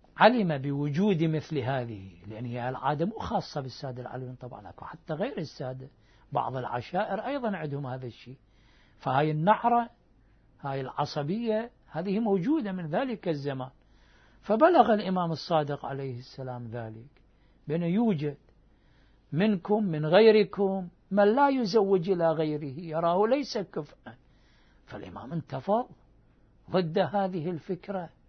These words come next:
وقال لهم: "أتتكافأ دماؤكم ولا تتكافأ فروجكم؟" لو الآن علوياً قتل غير علوي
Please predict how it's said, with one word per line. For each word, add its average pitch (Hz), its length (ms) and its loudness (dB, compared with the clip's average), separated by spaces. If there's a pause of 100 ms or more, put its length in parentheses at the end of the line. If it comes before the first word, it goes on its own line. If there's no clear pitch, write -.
(840)
وقال 117 560 -8
لهم: 170 420 0 (580)
"أتتكافأ 180 1160 2
دماؤكم 185 1080 0 (580)
ولا 156 380 8
تتكافأ 220 1040 0
فروجكم؟" 214 1040 0 (960)
لو 135 200 -2
الآن 165 320 0
علوياً 208 840 2
قتل 220 400 4
غير 254 360 8
علوي 165 600 4